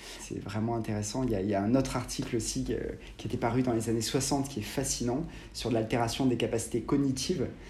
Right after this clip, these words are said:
Euh, il y a, dans les années soixante, un, un étudiant américain qui a décidé de se priver de sommeil pendant onze jours et qui, chaque jour, avait des, euh, faisait des expérimentations.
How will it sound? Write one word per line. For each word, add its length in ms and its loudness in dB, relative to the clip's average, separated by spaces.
Euh, 440 2
il 60 -4
y 60 4
a, 200 6
dans 100 0
les 160 0
années 140 4
soixante, 640 0
un, 380 0
un 60 0
étudiant 460 0
américain 520 0
qui 220 -4
a 60 2
décidé 320 0
de 60 -6
se 80 0
priver 360 0
de 60 -2
sommeil 280 2
pendant 380 2
onze 240 2
jours 380 0
et 140 4
qui, 120 -2
chaque 220 6
jour, 240 4
avait 200 6
des, 300 6
euh, 180 6
faisait 240 4
des 220 0
expérimentations. 800 2